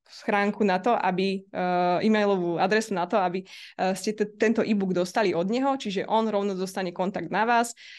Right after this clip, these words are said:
a vy za to dostanete, e, nejaký návod, ako správne nastaviť toto životné poistenie.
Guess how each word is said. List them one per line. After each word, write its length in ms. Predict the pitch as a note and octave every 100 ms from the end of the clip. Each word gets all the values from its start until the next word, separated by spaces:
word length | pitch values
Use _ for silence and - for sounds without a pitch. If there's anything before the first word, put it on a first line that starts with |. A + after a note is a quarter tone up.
| -
a 80 | A#3
vy 160 | G#3 A3
za 160 | G3
to 80 | G3+
dostanete, 800 | F#3 F#3 G#3 G3 G3 F3+ E3+ D#3
e, 100 | - F#3 F3 E3+ E3+ D3+ - -
nejaký 480 | - F#3 F3+ F3+ D#3+
návod, 480 | D#3 A#3+ B3+ G#3+ G3
ako 160 | F#3+
správne 400 | F#3+ - F3 E3+
nastaviť 400 | E3 G#3 F#3 E3
toto 160 | E3+ F#3
životné 320 | F#3 F3 F3 E3+
poistenie. 580 | E3+ F3 F3+ D#3+ -